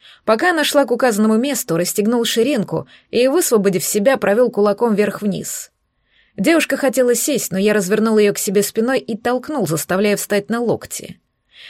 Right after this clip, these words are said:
Её упругий зад натянул алую, как кровь, юбку. Край сместился, приоткрывая вид на тонкую полоску стрингов. Не возбуждало. Это всё доступное и приторное. Не вставляло.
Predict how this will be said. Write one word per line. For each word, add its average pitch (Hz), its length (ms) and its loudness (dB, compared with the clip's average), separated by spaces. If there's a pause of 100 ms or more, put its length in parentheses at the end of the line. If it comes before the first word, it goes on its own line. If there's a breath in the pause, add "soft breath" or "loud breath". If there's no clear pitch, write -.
(100)
Её 220 240 2
упругий 247 460 -2
зад 247 260 0
натянул 196 440 -2
алую, 247 300 2
как 214 200 -4
кровь, 220 320 -2
юбку. - 500 -8 (320 loud breath)
Край 226 240 2
сместился, 220 760 -2 (240 loud breath)
приоткрывая 214 600 2
вид 277 220 -2
на 208 140 0
тонкую 285 440 0
полоску 220 460 -2
стрингов. 156 800 -6 (680)
Не 196 180 -2
возбуждало. 170 640 -6 (540 soft breath)
Это 208 200 0
всё 220 180 0
доступное 220 580 0
и - 180 -8
приторное. 180 760 -6 (400)
Не 202 220 0
вставляло. 196 840 -4